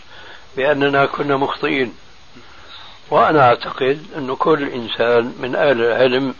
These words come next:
سواء كانوا من المتقدمين أو المتأخرين، يجري عليهم ما يجري على الآخرين، يعني من احتمال الخطأ. فإذا روى ثقة ما حديثاً ما،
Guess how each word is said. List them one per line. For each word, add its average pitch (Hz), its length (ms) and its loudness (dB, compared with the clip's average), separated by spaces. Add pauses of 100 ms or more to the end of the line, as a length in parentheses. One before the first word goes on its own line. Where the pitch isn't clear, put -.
(520)
سواء 135 380 4
كانوا 127 340 2
من 117 120 -2
المتقدمين 127 840 -4
أو 127 280 0
المتأخرين، 127 960 -4 (680)
يجري 156 560 4
عليهم 135 560 2
ما 131 120 -2
يجري 151 320 -2
على 156 260 -2
الآخرين، 165 560 0 (920)
يعني 113 360 0
من 120 200 0
احتمال 139 640 0
الخطأ. 135 480 2 (1300)
فإذا 156 920 6
روى 165 460 8 (100)
ثقة 147 440 2
ما 143 380 0
حديثاً 135 440 0
ما، 110 320 -4